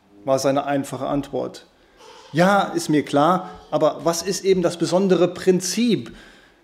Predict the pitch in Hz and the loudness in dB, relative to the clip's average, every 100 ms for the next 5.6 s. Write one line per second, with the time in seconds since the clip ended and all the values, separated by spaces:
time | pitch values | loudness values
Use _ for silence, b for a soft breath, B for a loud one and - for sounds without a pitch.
0 | B _ _ _ - 156 165 180 226 214 | B _ _ _ -10 -6 -4 0 2 4
1 | 160 135 - - 151 - 147 143 147 151 | 4 2 -4 -4 -6 0 0 0 0 -4
2 | - 135 139 139 143 - 131 147 139 139 | -4 -8 -4 -2 -2 -4 -4 -2 -2 -4
3 | 113 120 - - - _ _ _ _ _ | -8 -12 -14 -18 -20 _ _ _ _ _
4 | _ _ - 131 123 139 127 127 127 131 | _ _ -6 -4 -2 -4 -2 -2 0 0
5 | 127 135 151 175 175 | 0 0 2 2 0